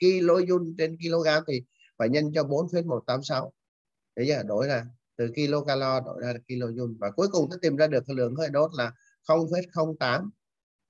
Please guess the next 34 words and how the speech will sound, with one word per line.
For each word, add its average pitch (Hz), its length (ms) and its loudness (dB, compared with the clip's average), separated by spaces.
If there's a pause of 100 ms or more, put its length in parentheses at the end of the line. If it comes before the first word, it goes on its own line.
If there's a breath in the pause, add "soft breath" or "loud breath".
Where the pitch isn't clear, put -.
(220)
ki-lô-gam 131 460 -2
trên 123 160 0
giây. 110 280 2 (400)
Được 107 160 -8
chưa? 127 200 0
Cái 135 80 0
lưu 139 200 0
lượng 104 200 -2
hơi 131 120 0
đốt 123 200 0
nó - 140 -8
cần 107 160 0
đưa 151 140 6
vào. 143 200 4 (800)
Ờ, - 120 -20 (240)
các - 140 -20
em. 107 140 -6 (580)
Rồi 147 220 6
cái 196 140 -2
câu 208 200 6
cuối 214 180 4
cùng 147 200 2
ở 139 100 2
đây 190 240 4
á, 214 160 6
là 165 180 -2
mình 143 340 -8
tính 202 220 -4
toán 180 220 2
là 151 180 2 (360)
công 202 280 4
suất 220 200 4 (120)
động 127 400 -4
cơ 185 240 4